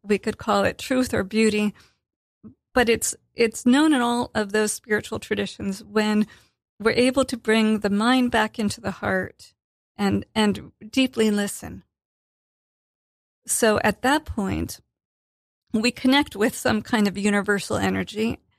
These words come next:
We see clearly, we hear clearly, because the mind is like a clear forest pool or a clear mirror. And as we connect with that energy, then we can use that. You know, we can use that to affect healing.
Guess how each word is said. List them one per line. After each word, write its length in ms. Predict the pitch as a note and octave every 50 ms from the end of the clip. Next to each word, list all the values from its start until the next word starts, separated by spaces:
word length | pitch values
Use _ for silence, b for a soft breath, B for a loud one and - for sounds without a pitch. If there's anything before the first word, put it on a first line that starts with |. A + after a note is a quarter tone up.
| _ _ _ _
We 200 | G3+ G#3+ A3 A3
see 280 | - - - D#4 D4+ D4+
clearly, 640 | D4+ - - B3 G#3 F#3 F3+ G3 - - - -
we 160 | G3 G3+ G#3
hear 320 | G#3 - - C4 C4+ C#4 C4+
clearly, 600 | C4+ - - - G3 F3+ - - - - - -
because 420 | - G#3 G3+ - - A3+ A3 A3
the 100 | - A3
mind 280 | A3 A3+ A#3 B3 B3 B3
is 140 | A#3 -
like 140 | G3+ G#3 G3+
a 80 | G#3+ G3+
clear 400 | - - - - C4 C4 B3+ B3
forest 540 | - - A3+ G#3+ G#3+ A3 A3 G#3+ - - _
pool 420 | _ - B3 A3+ F#3+ F#3 F#3+ - b b b b b _
or 140 | - G#3 G3+
a 100 | G#3 G3+
clear 400 | - - - - - A3+ A3+ G#3+
mirror. 500 | G#3 G3+ G#3 G#3+ G#3 F#3 F#3 F3+ F3 - _ _ _ _ _ _ _ _ _ _ _ _ _ _ _ _ _ _ _ -
And 180 | G#3+ G#3+ G#3
as 260 | - - A3+ A3+ A3 -
we 80 | -
connect 540 | - - - B3 A3+ A3+ B3+ C#4 - - -
with 160 | B3 A#3+ -
that 260 | - A3 G#3 - - - -
energy, 600 | B3 C#4 D4 C#4+ B3+ A#3 - - F#3+ F#3+ F3+ F3+
then 320 | - - A#3 A#3+ A#3+ A#3+ B B B B B B
we 100 | A#3 A#3
can 280 | - - B3+ A#3 A3 A3
use 260 | B3 C#4 C#4+ C4+ -
that. 300 | - F#3 - - - - _ _ _ _ _ _ _ _ _ _ _ _ _ _ _ _ _ _ -
You 100 | G#3 F#3
know, 100 | - F#3+
we 140 | F#3+ G3+
can 180 | G3+ - A#3 A3+
use 220 | A3+ A#3 A#3 -
that 240 | - A3 - - -
to 140 | - - A3+
affect 400 | G#3+ G3+ - - G#3 G3+ - -
healing. 540 | - - C4+ C4+ A3+ F#3 F3 - - C4